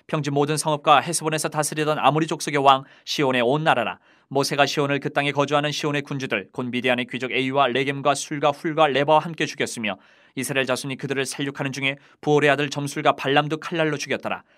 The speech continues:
르우벤 자손의 서쪽 경계는 요단과 그 강가라. 이상은 르우벤 자손의 기업으로 그 가족대로 받은 성읍들과 주변 마을들이니라. 모세가 갓 지파 곧 갓 자손에게도 그들의 가족을 따라서 기업을 주었으니, 그들의 지역은 야셀과 길르한 모든 성읍과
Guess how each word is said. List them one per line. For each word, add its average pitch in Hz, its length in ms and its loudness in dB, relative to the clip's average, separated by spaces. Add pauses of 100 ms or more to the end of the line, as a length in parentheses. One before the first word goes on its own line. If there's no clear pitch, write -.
(260)
르우벤 165 340 4
자손의 170 280 -2
서쪽 165 280 -6
경계는 143 420 0
요단과 120 400 2
그 147 140 -6
강가라. 123 460 -4
이상은 120 340 -4
르우벤 135 260 -2
자손의 131 300 -6
기업으로 135 440 -2 (160)
그 147 120 -6
가족대로 147 400 -2
받은 151 240 -2
성읍들과 156 580 0
주변 143 300 -4
마을들이니라. 120 720 -2 (540)
모세가 165 340 2
갓 180 240 0
지파 160 300 2
곧 147 260 -2
갓 - 180 -8
자손에게도 165 480 -4
그들의 143 260 -4
가족을 127 340 -4
따라서 113 320 0
기업을 143 360 -2
주었으니, 131 460 -6 (340)
그들의 139 260 0
지역은 131 340 -2
야셀과 131 480 4
길르한 139 360 -2
모든 143 260 0
성읍과 117 460 -4